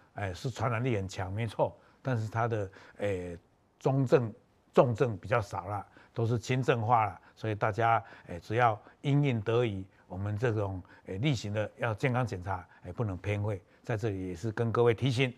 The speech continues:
好，接着我们就来讨论所谓年长的，就是，呃，老人家的。所谓年长，我们现在都把它定义，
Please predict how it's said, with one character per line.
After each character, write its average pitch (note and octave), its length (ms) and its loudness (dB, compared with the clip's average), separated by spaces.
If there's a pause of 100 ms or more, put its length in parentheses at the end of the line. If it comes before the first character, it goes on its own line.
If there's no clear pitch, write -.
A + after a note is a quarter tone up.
(160)
好， E3+ 360 8
接 A3+ 140 12
着 G3 180 12
我 A#2 160 2
们 C#3 160 4
就 F#3 160 10
来 B2+ 160 10
讨 G2 240 0
论 C#3 240 10 (400)
所 G#2+ 160 0
谓 C3+ 320 4 (280)
年 G#2+ 540 2
长 G2+ 300 4
的， G#2+ 120 -2 (220)
就 C3 160 -2
是， A#2+ 280 0 (300)
呃， G2+ 140 -8 (120)
老 G#2+ 200 4
人 A2 180 2
家 C#3 200 8
的。 A#2+ 140 2 (260)
所 F3+ 200 8
谓 A3 180 12
年 B2+ 500 -2
长， G#2+ 220 4
我 G#2 60 -2
们 A2 100 0
现 G#2 100 4
在 C#3+ 60 4
都 A#2 100 4
把 G#2 120 -2
它 G#2+ 80 2
定 C3 200 0
义， A#2+ 200 -2